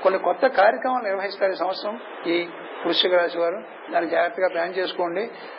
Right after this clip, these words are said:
మంత్రం మాత్రం మొత్తం పన్నెండులోకి ఇదే కొంచెం కష్టమైన మంత్రం. ఇది కా-, ఇప్పుడు నోట్ చేయలేకపోతే నా వాళ్ళు చూసుకుని రాసుకోండి. ఇది మయూరుడు యొక్క సూర్య శతకంలో తొంభై ఎనిమిదవ శ్లోకం ఇది. ఎందుకంటే ఇది చాలా అపారమైనటువంటి అద్భుతమైన శ్లోకంగా మాస్టర్ గారు వర్ణించారు.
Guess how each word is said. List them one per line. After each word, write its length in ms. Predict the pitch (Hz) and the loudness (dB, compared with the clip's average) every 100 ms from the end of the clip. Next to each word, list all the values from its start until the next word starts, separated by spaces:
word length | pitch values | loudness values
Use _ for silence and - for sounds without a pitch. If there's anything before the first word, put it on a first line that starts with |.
| - | -6
మంత్రం 400 | 160 170 - 247 | 4 4 6 4
మాత్రం 300 | 226 214 226 | 4 4 2
మొత్తం 260 | 214 196 226 | 0 2 2
పన్నెండులోకి 500 | 190 190 220 226 190 | 0 0 2 0 2
ఇదే 160 | 185 220 | 0 0
కొంచెం 280 | 202 190 185 | -2 -4 -2
కష్టమైన 340 | 160 - 214 | 0 2 0
మంత్రం. 400 | 180 170 180 214 - - - - - | 0 -2 -2 -4 -6 -14 -14 -10 -4
ఇది 120 | 180 | 0
కా-, 200 | 180 - | 2 0
ఇప్పుడు 220 | - 196 180 | -2 -2 2
నోట్ 300 | 180 196 220 | 2 4 4
చేయలేకపోతే 380 | 202 190 190 | 4 2 0
నా 180 | 208 170 | -2 0
వాళ్ళు 260 | 196 208 196 185 | 0 -2 -6 -8
చూసుకుని 280 | 170 196 165 | -10 -6 -2
రాసుకోండి. 580 | 170 - 190 185 220 233 - - - | -2 0 2 4 2 0 -12 -14 -6
ఇది 340 | 175 185 170 170 - - - - - - - - | 0 2 0 -4 -10 -12 -12 -12 -10 -10 -10 0
మయూరుడు 420 | 151 180 233 233 | 4 6 6 4
యొక్క 160 | 214 - | 0 0
సూర్య 280 | - 202 226 | -2 -2 0
శతకంలో 420 | 202 196 196 202 | 0 0 -2 -2
తొంభై 360 | - 185 180 208 | -2 -4 -2 -4
ఎనిమిదవ 560 | 185 202 214 170 165 - - - - | -2 0 2 0 -2 -10 -18 -14 -2
శ్లోకం 320 | 165 165 185 | 0 2 0
ఇది. 280 | 160 143 226 - - - - | -2 -4 -8 -10 -16 -14 -8
ఎందుకంటే 320 | 165 190 196 202 | -2 2 4 2
ఇది 100 | - | 2
చాలా 320 | - 165 190 | 2 4 4
అపారమైనటువంటి 1200 | 160 151 196 220 226 226 202 202 196 202 156 143 - - - - - - | 2 2 4 4 2 -2 -2 -4 0 0 0 -4 -8 -16 -16 -14 -14 0
అద్భుతమైన 420 | 165 165 202 208 202 | 2 6 6 6 4
శ్లోకంగా 440 | 175 170 175 202 | 4 4 4 2
మాస్టర్ 300 | 175 175 202 | 2 -2 0
గారు 140 | 190 | 0
వర్ణించారు. 580 | 165 156 185 180 156 - | 0 -2 -4 -2 -2 -2